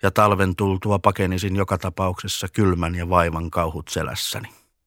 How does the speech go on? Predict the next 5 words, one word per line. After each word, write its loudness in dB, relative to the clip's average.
Sitten -2
on -2
vielä 0
tuo -4
itsensä -4